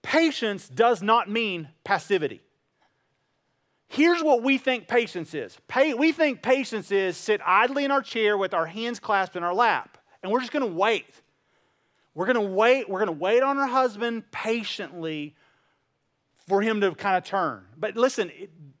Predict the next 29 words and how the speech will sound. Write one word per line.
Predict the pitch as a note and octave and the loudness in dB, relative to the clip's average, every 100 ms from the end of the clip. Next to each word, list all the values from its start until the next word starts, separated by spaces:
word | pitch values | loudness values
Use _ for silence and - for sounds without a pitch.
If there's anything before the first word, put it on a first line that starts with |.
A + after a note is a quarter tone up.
| _ | _
that | C#3 B3 D4+ | 0 4 4
I | |
don't | E4 C#4 | 2 0
think | B3+ | -6
is | G#3+ G3+ | -2 -4
a, | D#3 C#3 | -4 -10
an | F#3+ | -4
accurate | G3 G#3+ G#3+ D#3+ | -2 -2 -6 -4
picture. | G3+ G3+ - F2+ _ _ _ _ _ _ _ _ _ _ _ _ | -4 -4 -6 -18 _ _ _ _ _ _ _ _ _ _ _ _
Passivity | C4 C#4 - F#4 F4 | 2 2 2 2 2
means | A3+ A3+ A3 D#3 | 2 0 0 -4
you | A3 | -6
don't | G#3+ A3+ E3 | -2 -2 -2
move. | F3+ G#3+ D3+ - _ _ | -2 -2 -2 -8 _ _
Like, | F3 | -4
there's | E3+ G3+ | -2 -2
not | G#3+ A3 | 2 0
an | G#3+ | 0
active | F#3 G#3 - A3 E3 | 2 2 0 -8 -8
pursuit. | - F3+ - A3+ D3+ - | -8 -8 -8 -8 -8 -10
But | D3+ | -4
that's | F3+ C4+ D4 | 2 2 0
not | F#3+ G3 C4+ | -4 0 0
what | G3 E3+ | -2 -6
we | F3 | -8
see | - | -12
in | F3 | -12
the | D3+ | -10
scripture. | - F3 - | -8 -10 -12